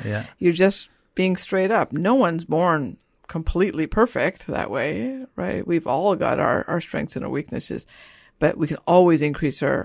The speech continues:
Speaker 2: our weaknesses by just working on them. I,
Speaker 1: Yeah.
Speaker 2: I don't know if I went off on a
Speaker 1: No, that
Speaker 2: tangent,
Speaker 1: was
Speaker 2: but
Speaker 1: great. Yeah, it's lovely. Uh, I guess the last thing, uh,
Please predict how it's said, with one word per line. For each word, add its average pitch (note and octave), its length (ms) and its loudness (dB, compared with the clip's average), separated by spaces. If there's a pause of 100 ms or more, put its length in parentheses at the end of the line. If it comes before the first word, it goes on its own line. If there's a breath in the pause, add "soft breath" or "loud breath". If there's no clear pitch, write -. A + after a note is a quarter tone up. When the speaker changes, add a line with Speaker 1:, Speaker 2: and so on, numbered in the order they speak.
Speaker 2:
our - 340 -4
weaknesses - 580 -4
by C3 280 2
just - 300 -8
working - 280 -4
on - 140 -10
them. - 80 -12 (640)
I, - 100 -6
Speaker 1:
Yeah. A2 240 -2
Speaker 2:
I F3+ 40 -6
don't F#3 40 -4
know F#3+ 60 -4
if F#3 100 -6
I E3 40 -4
went D3 180 -4
off E3+ 160 -10
on C#3+ 60 -8
a D#3+ 160 -10 (140)
Speaker 1:
No, C3+ 180 2
that C#3 80 4
Speaker 2:
tangent, C3+ 100 4
Speaker 1:
was - 80 -2
Speaker 2:
but - 100 -10
Speaker 1:
great. A#2+ 240 0 (380 loud breath)
Yeah, C3 100 0
it's G#2 120 -8
lovely. A2 300 -6 (600 loud breath)
Uh, G#2+ 380 4
I G#2 60 -2
guess - 300 -6
the G#2 140 -4
last G#2 340 0
thing, F#2 320 2 (640 soft breath)
uh, F2+ 400 0